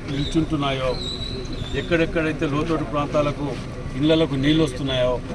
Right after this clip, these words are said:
వాటిని ఏ కేటగిరీ, బి, సి కేటగిరీలు చేసి, వాటిని ఎక్కడ కూడా నీళ్లు నిలవకుండా చేయడానికి ప్రయత్నంలో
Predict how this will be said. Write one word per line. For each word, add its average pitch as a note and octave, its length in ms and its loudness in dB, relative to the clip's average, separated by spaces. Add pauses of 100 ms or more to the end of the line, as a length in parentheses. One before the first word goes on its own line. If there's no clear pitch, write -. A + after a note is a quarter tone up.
(340)
వాటిని D3+ 360 4 (140)
ఏ - 20 2 (120)
కేటగిరీ, D3+ 440 4 (140)
బి, C#3+ 100 4 (160)
సి D3 120 0 (120)
కేటగిరీలు C#3+ 540 0
చేసి, C#3 280 0 (680)
వాటిని D3+ 380 4 (200)
ఎక్కడ E3 200 0 (100)
కూడా E3 120 6 (140)
నీళ్లు D#3 300 4
నిలవకుండా C#3+ 540 0
చేయడానికి C3 380 -4
ప్రయత్నంలో C3+ 380 -4